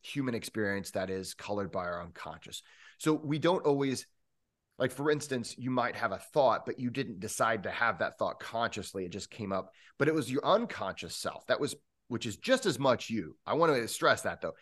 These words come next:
That is just as much you as the conscious you. But it's, it's going to influence everything about your, you know, situation. And so it, it f-, starts to form a, uh, view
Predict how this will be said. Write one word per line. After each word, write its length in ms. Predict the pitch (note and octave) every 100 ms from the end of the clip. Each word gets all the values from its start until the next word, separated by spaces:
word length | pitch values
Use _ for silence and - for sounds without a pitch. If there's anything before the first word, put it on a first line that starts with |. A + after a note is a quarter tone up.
| - _
That 160 | G#2+ G#3+
is 140 | A#2+
just 440 | F#2 - F3+ E3 D3
as 120 | A#2
much 220 | B2 -
you 160 | A#2+ G#2+
as 100 | F#2+
the 60 |
conscious 520 | F#2+ - D#3 - F2+
you. 100 | - - _ _ - - _ _ _ _ _ -
But 140 | C#3
it's, 340 | C3+ C#3+ C#3 - -
it's 240 | D#3 D3
going 320 | - C#3+ C#3 - -
to 100 | C3+
influence 500 | A#2+ - A#2 G#2+ A2
everything 460 | G2 G#2+ G2+ G2
about 460 | F#2 D#2+ F#2 F2+ -
your, 440 | G2+ G2 F2+ F2 F2 _ _ _ _ -
you 140 | G#2
know, 160 | E2+ C#2+
situation. 680 | - B2 - A#2 C#3 - D2 _ - - -
And 120 | C#3+
so 440 | C#3+ D3+ C#3 B2+ - _
it, 300 | C3 D3 C#3+ - _ -
it 120 | C#3
f-, 160 | - - -
starts 400 | - D#3+ D#3 -
to 100 | D3
form 560 | - B2+ A#2+ A2+ A2+ -
a, 520 | G#2+ G2+ F#2+ F#2 F2+ E2+ _ _ _ _ _ _ _
uh, 420 | G2 F#2 F2 E2 F#2
view 560 | F#2 A2+ D#3 C#3+ E3+